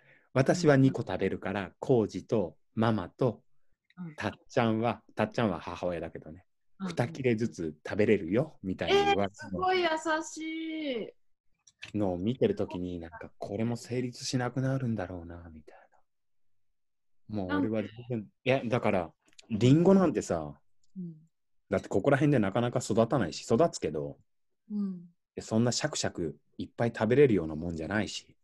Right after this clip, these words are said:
Speaker 1: リンゴ。<laughs> 今後ね、この格差がどんどん進んでいったら。
Speaker 2: あ、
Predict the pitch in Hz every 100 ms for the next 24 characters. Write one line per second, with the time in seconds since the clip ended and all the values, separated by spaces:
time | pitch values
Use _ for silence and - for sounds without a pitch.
0 | _ _ 85 82 78 73 73 _ _ _
1 | _ _ _ _ _ _ _ _ - -
2 | - _ _ _ _ _ - 381 - -
3 | - - 151 175 139 - 107 - _ -
4 | _ _ - 330 - - 127 117 113 104
5 | 110 190 - _ _ _ - 262 - -
6 | 110 90 - 123 - 110 92 92 117 113
7 | 95 - - 101 92 202 226 82 - _
8 | _ _ _ _ _ _ _ _ - -
9 | _ _ - 185 185 175